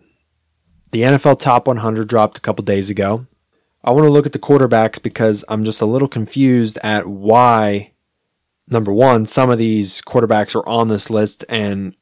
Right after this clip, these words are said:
other ones aren't. And the order is just a little perplexing. So I guess we'll just go through the list in order of how these quarterbacks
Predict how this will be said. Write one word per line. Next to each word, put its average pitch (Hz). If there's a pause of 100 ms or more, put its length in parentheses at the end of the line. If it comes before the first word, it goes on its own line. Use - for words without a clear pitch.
other 113
ones 98
aren't. 117 (800)
And 131 (160)
the 120
order 127
is 92
just 101
a 101
little 95
perplexing. - (520)
So 127 (760)
I 110
guess 147
we'll 156
just 127
go 131
through 131
the 113
list 120
in 117
order 113
of 95
how 113
these 110
quarterbacks 110